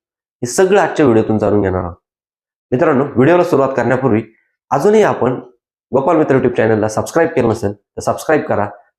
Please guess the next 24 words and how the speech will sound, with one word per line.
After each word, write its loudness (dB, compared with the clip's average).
आणि 0
व्हिडिओ 0
आवडला 0
तर 0
आपल्या 2
मित्रांबरोबर 0
शेअर 0
करायला -4
विसरू -4
नका. -14
चला 2
तर 0
मित्रांनो, -2
आजच्या 0
व्हिडिओला 2
सुरुवात -2
करूया. -12
सगळ्यात -6
महत्त्वाचं -4
मित्रांनो, -4
जनावरं 0
आजारीच 0
का 0
पडतात -2